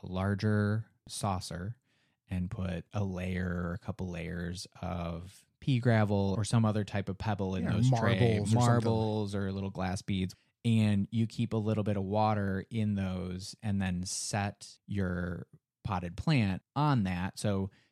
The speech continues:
Speaker 1: not enough water in those pebbles that it's gonna wick up through the drain hole in the bottom of the pot, but enough that it will kind of evaporate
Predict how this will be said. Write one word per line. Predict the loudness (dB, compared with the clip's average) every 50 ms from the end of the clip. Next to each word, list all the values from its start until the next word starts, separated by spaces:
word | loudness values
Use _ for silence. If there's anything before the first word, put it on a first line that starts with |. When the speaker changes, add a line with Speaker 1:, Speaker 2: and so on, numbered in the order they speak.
| _ 0
Speaker 1:
not | 2 4 4 6 6
enough | 4 4 4 2 2 0
water | 2 4 4 4 4 4 2
in | 0 0 0 0
those | 0 0 -2 -2
pebbles | -2 -2 -2 -2 0 -2 -4 -4 -4
that | -4 -4 -4 -4 -4 -4 -6
it's | -6 -6 -4
gonna | -4 -2 -2 -2
wick | -2 -2 -2 -2 -2 -4
up | -6 -6 -6
through | -8 -8 -8 -8
the | -8 -8
drain | -6 -4 -4 -2 -2
hole | -4 -4 -4
in | -6 -6
the | -6
bottom | -6 -6 -6 -6 -8
of | -10 -12
the | -14
pot, | -10 -4 0 0 2 2 0 -2 -4 -8 _ _ _ _ _ _ _ -12
but | -6 -2 -2 0 0
enough | 2 2 4 4 4 2 2 0 -2
that | -4 -2 -2
it | -2 -4 -4
will | -4 -6
kind | -6 -4 -4 -2 -2
of | -2 -4 -4 -6
evaporate | -6 -6 -4 -4 -2 -2 -2 -2 -4 -4 -6 -4 -4 -6 -8